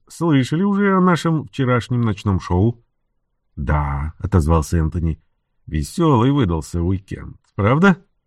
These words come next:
«Полагаю, прошлой ночью здесь потрудился кто-то из местных», — сказал Айзекштейн. «До того неуклюже, по-любительски все было проделано». «Здесь есть коллекционеры старинного оружия?» —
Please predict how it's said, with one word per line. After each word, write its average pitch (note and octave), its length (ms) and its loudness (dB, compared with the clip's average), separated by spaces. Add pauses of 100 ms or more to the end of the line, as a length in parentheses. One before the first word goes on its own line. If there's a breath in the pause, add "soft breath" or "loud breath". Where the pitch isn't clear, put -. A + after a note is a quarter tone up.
(840)
«Полагаю, G#2+ 640 2
прошлой F#3+ 500 0
ночью F#3+ 380 -2
здесь D#3+ 300 -2
потрудился C3 680 2
кто-то G2+ 260 0
из F2+ 160 2
местных», — F2+ 580 0
сказал E2 500 -6
Айзекштейн. F2 840 -10 (260)
«До C3 260 0
того D3 300 4
неуклюже, B2+ 760 2
по-любительски A#2 1120 -2
все F3 200 0
было F3+ 180 2
проделано». E3+ 600 -2 (760)
«Здесь B1+ 560 -4
есть D2 340 -4
коллекционеры E2 680 0
старинного E2+ 560 0
оружия?» — F#2+ 440 -2